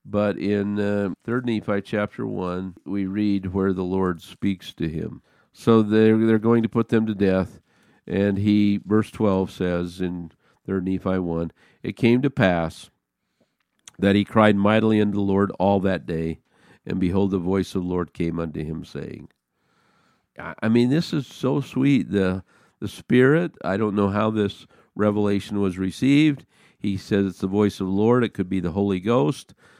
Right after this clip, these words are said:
speaking the voice of the Lord, or maybe it could even be an angel. I'm not sure. Maybe it, maybe it's the Lord himself who, who is in the, in the womb of Mary, but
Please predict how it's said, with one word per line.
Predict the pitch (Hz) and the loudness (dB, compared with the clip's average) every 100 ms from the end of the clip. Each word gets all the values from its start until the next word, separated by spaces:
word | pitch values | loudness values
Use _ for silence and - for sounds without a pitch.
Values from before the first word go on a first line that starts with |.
| _ | _
speaking | - - 139 139 147 | -20 -2 0 2 0
the | 135 | 0
voice | 127 135 127 | 0 0 0
of | 131 | -2
the | |
Lord, | 123 120 127 120 - | -2 0 0 -2 -4
or | 92 | -2
maybe | 92 98 107 | 0 0 0
it | 92 80 | -4 -8
could | - 101 | -4 -2
even | 107 104 | -2 0
be | 101 | 0
an | |
angel. | 101 117 135 143 139 - _ _ _ - | 2 2 0 -2 -2 -8 _ _ _ -4
I'm | 95 101 | -2 2
not | 104 | 0
sure. | 92 - 151 | 0 -2 2
Maybe | 120 135 151 | 2 2 2
it, | 147 - | -2 -2
maybe | 95 101 107 147 | -2 0 0 -2
it's | 139 - | -4 -8
the | 123 | -6
Lord | 123 135 139 | -4 -4 -2
himself | 139 127 - 175 110 92 _ _ - _ _ _ _ | -4 -6 -6 -4 -4 -6 _ _ -20 _ _ _ _
who, | - 135 139 - | -4 -2 -2 -4
who | 139 139 139 | 0 0 0
is | 95 147 170 | 0 -2 0
in | 147 131 | -2 0
the, | 123 117 113 - | 0 0 -2 -4
in | 107 110 | -2 -2
the | 107 | 0
womb | 113 180 143 131 - | 0 2 2 0 -4
of | 104 | -4
Mary, | 104 127 151 104 117 - _ _ _ _ _ _ | 0 0 2 0 0 -6 _ _ _ _ _ _
but | 101 104 98 - | 0 2 2 -2